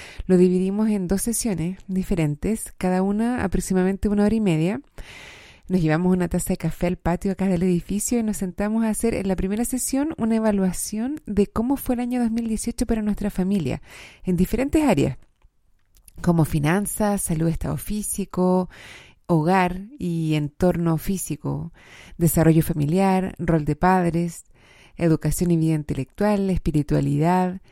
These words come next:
entretenimiento, vida social familiar y visión estratégica y metas. Fuimos haciendo el recuento del año y reconociendo qué logros habíamos tenido como familia en cada uno de estos ámbitos y en cuáles estamos al debe.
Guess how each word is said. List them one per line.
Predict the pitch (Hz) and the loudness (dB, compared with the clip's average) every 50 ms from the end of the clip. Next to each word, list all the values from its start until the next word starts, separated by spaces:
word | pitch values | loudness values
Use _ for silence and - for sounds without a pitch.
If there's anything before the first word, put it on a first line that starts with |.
| _ _ _ _ | _ _ _ _
entretenimiento, | - 170 175 160 - 165 151 156 156 151 151 151 160 170 196 226 233 226 - - 254 262 294 320 349 339 _ - | -6 -4 -2 0 0 -2 0 0 -2 0 0 0 0 0 0 0 -2 -2 -2 -2 0 0 0 -2 -6 -10 _ -6
vida | 175 175 185 180 | -2 2 2 2
social | 180 - 185 175 - 180 165 | 2 0 -2 -4 -4 -4 -4
familiar | - - 175 165 160 151 147 160 175 190 226 277 330 - - _ _ _ - | -4 -2 -2 -2 -2 -2 0 -2 -2 0 -2 -2 -4 -6 -10 _ _ _ -4
y | - 233 247 247 | -2 0 0 0
visión | 220 226 214 - 233 214 | 0 -2 -2 -2 -2 -2
estratégica | 226 - - - - - 208 208 - 226 220 - 220 - - | -2 -4 -4 -6 -4 -4 -4 -4 -4 -6 -6 -4 -4 -4 -6
y | - 185 214 220 | -4 -4 -4 -2
metas. | 208 196 175 - - - 165 - - - _ - - - - - - - - - - - | -2 -2 -2 -2 -4 -6 -12 -12 -14 -18 _ -20 -20 -20 -20 -20 -20 -20 -20 -20 -8 -2
Fuimos | - 214 214 214 220 | 0 4 6 6 6
haciendo | 214 208 - 220 208 214 | 6 6 4 2 0 0
el | 214 202 | 0 0
recuento | - 180 - - 196 214 214 - | 0 -2 -2 -2 -4 -4 -2 -2
del | 247 247 240 233 | 0 0 2 2
año | 233 233 214 190 190 208 220 - | 0 0 0 0 0 -2 -4 -4
y | - 196 185 190 190 - - - | -4 -2 -2 -2 -2 -4 -6 -6
reconociendo | 175 - 185 - 175 175 180 180 - 220 220 214 226 226 | -6 -4 -4 -2 -2 -2 -2 -2 -2 -4 -2 0 0 -2
qué | - - 240 240 | 0 -2 0 2
logros | 233 247 254 254 269 269 - - | 2 4 4 4 2 2 2 0
habíamos | 254 233 240 233 240 240 | 0 0 0 0 0 0
tenido | - 233 214 202 208 220 233 | 0 0 -2 -2 -2 0 0
como | 220 220 220 214 | 0 0 -2 -2
familia | - 214 196 175 185 202 214 226 240 | 0 -2 -2 0 0 -2 -2 -2 -4
en | 240 226 | -6 -8
cada | _ - 220 226 240 247 | _ -4 -2 -2 -2 -2
uno | 247 247 262 | -2 -2 -2
de | 254 | -2
estos | 226 - 247 240 - | -4 -4 -6 -6 -4
ámbitos | 240 214 180 156 151 - - 208 233 - - - - - - - - - - | -4 -2 -2 -4 -4 -4 -4 -6 -6 -8 -12 -18 -18 -18 -18 -18 -18 -8 -2
y | 196 196 | 0 2
en | 190 185 | 2 0
cuáles | 185 - - 208 220 233 247 226 | -2 -2 -2 -2 0 0 -2 -4
estamos | 240 233 - 233 220 226 220 | -4 -4 -4 -2 0 0 0
al | 214 202 180 | 2 2 2
debe. | 165 165 156 - - 170 | 2 2 2 0 -2 -8